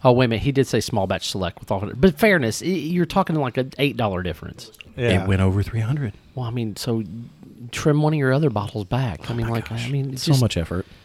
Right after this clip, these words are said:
Speaker 3: I thought that someone would call me pretentious if I put it on there because it is a beginning bourbon. I was thinking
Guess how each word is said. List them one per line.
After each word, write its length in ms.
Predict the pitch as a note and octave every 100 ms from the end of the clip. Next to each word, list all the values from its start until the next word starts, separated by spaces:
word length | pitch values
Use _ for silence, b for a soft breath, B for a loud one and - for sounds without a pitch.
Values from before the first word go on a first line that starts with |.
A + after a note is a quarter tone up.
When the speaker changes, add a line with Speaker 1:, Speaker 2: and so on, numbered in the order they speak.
| - _ _ B B B B B B B - - -
Speaker 3:
I 200 | F#3+ A3+
thought 320 | F#3+ F3+ F3
that 160 | D#3+ C#3
someone 300 | - E3 E3
would 120 | D3+
call 120 | D3+ D3
me 140 | D3
pretentious 560 | C#3 C3+ E3+ E3+ B2 A#2+
if 100 | A#2
I 80 |
put 160 | A#2 C#3
it 60 | C3+
on 220 | C#3 C3+
there 160 | F#2+
because 320 | F#2 G#2 A#2+ B2
it 80 |
is 160 | C#3 C3
a 80 | C#3
beginning 680 | B2+ A#2+ B2 D#3 D#3 D3 A#2
bourbon. 320 | A2 G#2+ G#2+
I 100 | A#2
was 160 | A2+ -
thinking 420 | C#3 C3 B2+ A#2+